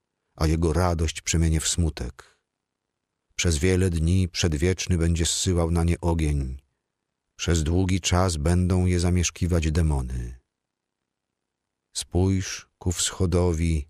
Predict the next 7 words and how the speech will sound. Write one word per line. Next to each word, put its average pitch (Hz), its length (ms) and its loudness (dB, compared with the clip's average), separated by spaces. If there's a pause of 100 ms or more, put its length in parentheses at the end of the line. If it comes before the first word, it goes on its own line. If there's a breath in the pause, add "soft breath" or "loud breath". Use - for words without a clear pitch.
Jeruzalem, 78 840 0 (680)
i 87 100 0
zobacz 90 440 0
radość 90 520 0
przychodzącą 87 680 0
od 82 140 0
Boga. 73 540 -2